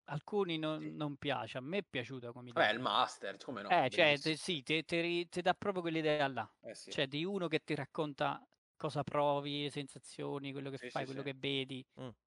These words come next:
Speaker 1: Figo, veramente. Tutto doppiato, poi ne andrò fuori di testa,
Speaker 2: Tutto doppiato,
Speaker 1: animazioni,
Speaker 2: veramente, i
Speaker 1: mocap.
Speaker 2: animali m'hanno, m'hanno mandato fuori di, cioè, il
Speaker 1: Tutto,
Speaker 2: fatto che ogni
Speaker 1: tutto,
Speaker 2: animale sia
Speaker 1: cioè,
Speaker 2: doppiato è incredibile.
Speaker 1: io non so dove cazzo hanno preso i soldi questi, perché, raga, è tutto autoprodotto, eh.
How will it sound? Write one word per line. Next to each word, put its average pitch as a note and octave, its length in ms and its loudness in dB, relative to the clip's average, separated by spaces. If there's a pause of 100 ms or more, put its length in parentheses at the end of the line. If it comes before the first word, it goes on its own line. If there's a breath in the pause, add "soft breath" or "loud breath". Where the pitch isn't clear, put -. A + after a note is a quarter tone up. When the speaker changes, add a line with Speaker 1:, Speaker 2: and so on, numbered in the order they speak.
(240)
Speaker 1:
Figo, D3+ 360 -2
veramente. C3 500 -4
Tutto E3+ 280 -4
doppiato, C#3 440 2
poi C3+ 160 0
ne B2+ 60 -6
andrò B2 320 -4
fuori C3 260 -6
di B2 60 -16
testa, B2+ 340 -2
Speaker 2:
Tutto C3+ 160 -2
doppiato, C#3+ 380 4
Speaker 1:
animazioni, - 0 -
Speaker 2:
veramente, A#2+ 500 0
i B2+ 420 6
Speaker 1:
mocap. - 0 -
Speaker 2:
animali B2+ 560 4
m'hanno, G#2 540 -6
m'hanno G#2 240 -10
mandato G2+ 380 -6
fuori G2+ 240 -10
di, G2+ 120 -8
cioè, G#2 180 -4
il G2+ 120 -6
Speaker 1:
Tutto, D3+ 140 -10
Speaker 2:
fatto B2 240 -4
che A#2+ 60 -2
ogni A#2+ 180 -4
Speaker 1:
tutto, - 20 -4
Speaker 2:
animale B2+ 400 0
sia B2 160 0
Speaker 1:
cioè, - 0 -
Speaker 2:
doppiato A#2+ 600 0
è G2+ 60 -6
incredibile. G2 500 -12
Speaker 1:
io D#3 100 -2
non D3+ 120 -2
so - 160 -2
dove C3+ 200 0
cazzo C#3 280 -2
hanno C3+ 180 -6
preso B2 220 -8
i - 20 -12
soldi B2+ 340 -6
questi, B2 340 -10
perché, A#2 280 -10
raga, B2+ 180 0
è B2 120 0
tutto - 260 -4
autoprodotto, C#3 800 -4
eh. A2+ 140 -8